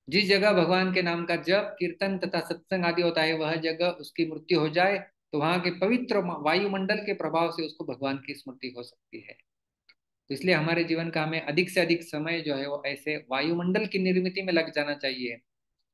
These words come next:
और फिर वो भगवान का मंदिर, जैसे श्रील प्रभुपाद जी कहा करते थे कि our temples are non different than वैकुंठ, ये वैकुंठ से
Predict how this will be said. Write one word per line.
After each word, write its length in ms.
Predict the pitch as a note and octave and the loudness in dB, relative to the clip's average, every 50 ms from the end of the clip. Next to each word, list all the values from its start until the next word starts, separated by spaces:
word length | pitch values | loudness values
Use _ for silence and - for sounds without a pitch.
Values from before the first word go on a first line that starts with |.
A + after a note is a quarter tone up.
| _ _ _ _ _ _ _ _ - | _ _ _ _ _ _ _ _ -2
और 300 | B2 C3 C#3 C#3+ C#3 - - | 0 2 2 0 0 -4 -2
फिर 100 | D#3 D3+ | -2 0
वो 140 | D#3 D#3 D#3 | 2 2 0
भगवान 360 | D3 C3+ A#2+ D3+ D3+ D#3 D#3+ | 0 0 0 0 0 0 0
का 100 | D#3+ D#3 | 0 -2
मंदिर, 300 | D3+ D3+ D3+ D#3+ E3 D3 | 0 0 0 0 0 0
जैसे 260 | - D3 C#3 - D#3+ | 0 -2 -4 -4 -6
श्रील 200 | D3+ - D3+ D#3 | -6 -4 -4 -6
प्रभुपाद 300 | D#3 - D3 D3 D3+ D3+ | -4 -4 -2 -2 -2 0
जी 80 | D3+ E3 | 0 0
कहा 240 | D#3+ D#3 C#3+ C#3+ C#3+ | 0 0 0 -2 -2
करते 280 | C#3 D3 C#3+ - D#3 | -6 -8 -6 -6 -6
थे 140 | D3+ - E3+ | -2 -2 -2
कि 120 | E3+ E3 | -2 -2
our 160 | D3+ D3+ D#3+ D#3 | -2 -2 -2 -2
temples 520 | D3+ - E3+ E3+ F3 E3+ - G#3+ G#3+ G#3 - | -2 -2 -2 -2 -2 -2 -2 -2 0 2 2
are 160 | F#3+ F3 D3+ | 2 2 2
non 320 | D3 D3 C#3+ D3 D#3 F3 | 0 -4 -4 -2 -2 0
different 500 | F3+ F3+ E3 E3+ E3+ - - F3+ F3+ E3+ D#3 | 0 0 0 0 0 -2 -4 -2 -2 -2 -2
than 180 | D#3+ D#3 D3 C#3 | -2 -2 -2 -4
वैकुंठ, 420 | C#3+ C#3 C#3 - D#3 D3+ D3 - | -6 -6 -6 -8 -8 -8 -8 -12
ये 160 | B2+ B2+ C#3 | -14 -12 -8
वैकुंठ 420 | C#3+ C#3 D#3 D#3 - F#3+ G3 F#3+ F#3 | -6 -4 -4 -2 -2 -4 -2 -2 -4
से 320 | F#3 F#3+ F#3+ F3+ E3+ - | -2 -2 -2 -2 -2 -6